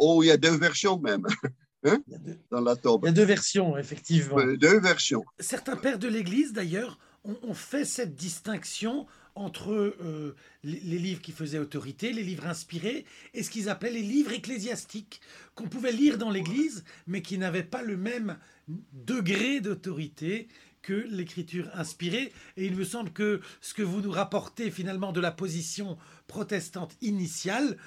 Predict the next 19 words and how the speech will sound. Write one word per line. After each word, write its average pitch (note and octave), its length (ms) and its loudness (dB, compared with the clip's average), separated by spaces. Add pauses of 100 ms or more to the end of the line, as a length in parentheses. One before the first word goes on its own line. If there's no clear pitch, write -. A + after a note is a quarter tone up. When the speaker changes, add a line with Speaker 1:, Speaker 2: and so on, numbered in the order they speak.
(140)
Speaker 2:
se - 200 -6
rapproche F#3+ 500 -4
assez F#3 340 -6
de, E3+ 200 -6
de, D#3 200 -8
de C#3+ 120 -12
celle-ci, F3 480 -6 (160)
finalement. A#2+ 440 -18 (200)
Alors F3+ 180 -2
justement, G3+ 480 0
dans F#3+ 140 -4
ce - 180 -4
dédale F3+ 640 0
de D#3 80 -2
livres, E3 580 -2 (480)
une F#3+ 140 -2
fois A#3 260 -4
que - 140 -6
le F#3+ 400 -2